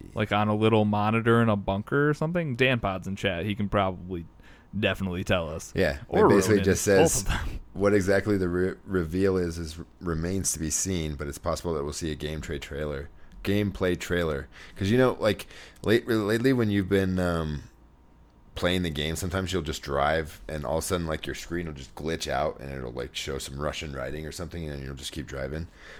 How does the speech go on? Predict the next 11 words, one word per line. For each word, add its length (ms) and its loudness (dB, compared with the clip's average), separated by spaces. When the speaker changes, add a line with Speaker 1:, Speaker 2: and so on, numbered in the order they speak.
Speaker 2:
So 140 -8
maybe 240 0
it'll 160 0
just 220 -6
interrupt 580 -6
everybody's 460 -6
screen 580 -10
type 280 -10
of, 300 -8
you 140 -10
know. 200 -10